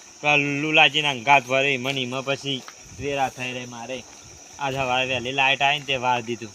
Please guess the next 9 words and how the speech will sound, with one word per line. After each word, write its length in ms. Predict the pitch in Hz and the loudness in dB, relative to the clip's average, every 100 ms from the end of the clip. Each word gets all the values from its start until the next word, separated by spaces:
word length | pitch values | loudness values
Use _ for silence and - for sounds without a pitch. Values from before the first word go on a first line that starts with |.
| - - - - - - - - - - - - - - 104 | -18 -20 -20 -20 -20 -20 -20 -20 -20 -20 -20 -20 -20 -18 -12
હા, 320 | 107 113 107 101 - - - - - - - - - - - 123 | -8 -6 -8 -10 -16 -16 -16 -16 -18 -20 -20 -20 -20 -20 -20 -16
હજી 480 | 107 123 143 156 | -12 -10 -8 -8
બાકી 500 | 156 139 123 117 143 | -4 0 0 0 -6
છે 180 | 131 139 | -6 -6
થોડા 280 | 120 123 131 | -6 -2 -2
પાટલા, 440 | 123 117 117 123 | -2 -4 -4 -8
ના 180 | 117 120 | -10 -12
હોય 200 | 123 127 | -12 -12
તો 220 | 117 127 | -12 -14